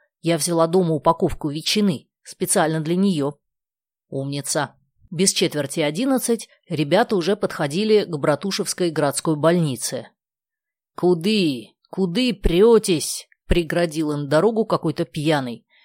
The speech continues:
«Неприёмные часы!» «Нам к учительнице Костровой», сказал Стас. Как ни странно, это произвело на пьяницу впечатление. «К учительше? Надо же!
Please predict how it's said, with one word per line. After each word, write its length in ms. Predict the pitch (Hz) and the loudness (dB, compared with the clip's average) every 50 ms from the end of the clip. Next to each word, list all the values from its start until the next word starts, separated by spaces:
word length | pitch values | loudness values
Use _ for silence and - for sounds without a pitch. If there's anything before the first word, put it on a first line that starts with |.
| _ _ _ - | _ _ _ -8
«Неприёмные 1040 | - 151 165 185 196 185 - 208 202 233 240 240 254 233 202 180 165 165 160 156 143 | -2 0 2 4 4 6 6 6 6 6 4 6 6 6 6 6 4 2 0 0 -2
часы!» 640 | - - 214 208 - - - 247 202 139 135 _ _ _ _ _ _ _ _ _ _ _ _ _ _ _ _ _ _ _ _ _ - | -2 -2 0 0 2 2 2 2 0 -2 -4 _ _ _ _ _ _ _ _ _ _ _ _ _ _ _ _ _ _ _ _ _ -6
«Нам 320 | 156 156 165 165 160 117 | -2 0 0 0 0 -4
к 100 | - - | -6 -6
учительнице 640 | 170 160 - 180 170 - 170 165 165 160 - - 180 | -4 -2 -2 -2 -2 -2 -2 -2 -2 -2 -2 -4 -2
Костровой», 720 | - 180 180 - - - 190 190 175 143 139 131 127 _ _ _ | 0 0 0 0 0 2 2 4 4 2 0 -4 -6 _ _ _
сказал 480 | - - - - 151 139 131 143 139 131 | -12 -8 -4 -2 0 0 2 0 -2 -2
Стас. 560 | - - - 151 135 131 - - - - _ _ _ _ _ _ _ _ _ _ _ _ _ _ - | -2 -4 -2 0 0 0 -2 -6 -12 -12 _ _ _ _ _ _ _ _ _ _ _ _ _ _ -4
Как 260 | - 165 143 - - | -2 -2 -2 -2 -4
ни 80 | 147 135 | -8 -6
странно, 560 | - - - 151 170 202 233 240 240 240 214 | -6 -6 -2 0 2 2 4 2 2 0 0
это 280 | - 160 156 156 185 | 0 -2 -4 -4 -4
произвело 540 | 175 - 196 185 165 131 139 135 131 143 160 | -6 -4 -4 -2 -2 -4 -4 -4 -2 -2 0
на 120 | 180 190 170 | 0 -2 -4
пьяницу 500 | - 139 135 131 135 147 147 - - 156 | -4 -4 -4 -4 -4 -6 -8 -6 -6 -8
впечатление. 920 | - - 180 - - 196 - - 175 151 139 127 120 113 - - - _ _ _ _ _ _ _ _ _ _ _ _ _ _ _ _ _ _ _ _ - | -6 -6 -6 -4 -4 -6 -4 -2 -2 -2 -2 -2 -6 -8 -10 -12 -14 _ _ _ _ _ _ _ _ _ _ _ _ _ _ _ _ _ _ _ _ -14
«К 80 | - - | -6 -4
учительше? 1160 | 202 190 196 - - - 135 135 - - - 190 185 190 - - - 165 156 139 123 - - _ _ _ _ _ _ _ _ - | -4 -4 -4 -4 -6 -4 -4 -6 -6 -4 -2 -2 -2 -2 -2 -2 -2 -2 -2 -2 -4 -8 -12 _ _ _ _ _ _ _ _ -14
Надо 540 | 156 131 131 131 131 131 135 127 139 135 | -10 -6 -2 0 2 0 0 0 -2 -6
же! 320 | 127 131 135 139 139 135 | -4 -4 -4 -4 -6 -8